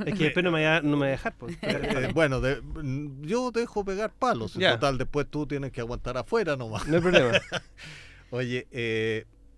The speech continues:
Speaker 2: sí, dentro de lo que nos queda en este rato, yo quiero tocar el tema de la remuneración de la, de la gente de Punta Peuco. Criminales de lesa humanidad, violadores, torturadores,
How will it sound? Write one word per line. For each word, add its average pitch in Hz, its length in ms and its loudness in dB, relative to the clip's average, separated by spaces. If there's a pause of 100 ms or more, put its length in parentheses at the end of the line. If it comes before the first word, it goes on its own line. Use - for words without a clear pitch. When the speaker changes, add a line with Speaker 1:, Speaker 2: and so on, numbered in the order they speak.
(360)
Speaker 2:
sí, 202 340 -6
dentro 175 440 -4
de 147 60 -2
lo 139 160 -6
que 123 100 -8
nos 120 140 -12
queda 151 240 -8
en 147 80 -10
este 120 220 -12
rato, 120 580 -8
yo 104 160 -12
quiero 101 200 -10
tocar 98 220 -10
el 92 140 -14
tema 101 220 -12
de 92 60 -14
la 82 220 -18 (220)
remuneración 95 640 -14
de 95 100 -12
la, 87 300 -16
de 98 100 -16
la 82 80 -18
gente 92 300 -16
de - 20 -18
Punta 82 300 -18
Peuco. - 420 -18 (840)
Criminales 104 960 -8 (200)
de 101 180 -10
lesa 107 280 -10
humanidad, 98 580 -8 (160)
violadores, 95 960 -10 (300)
torturadores, 113 1120 -6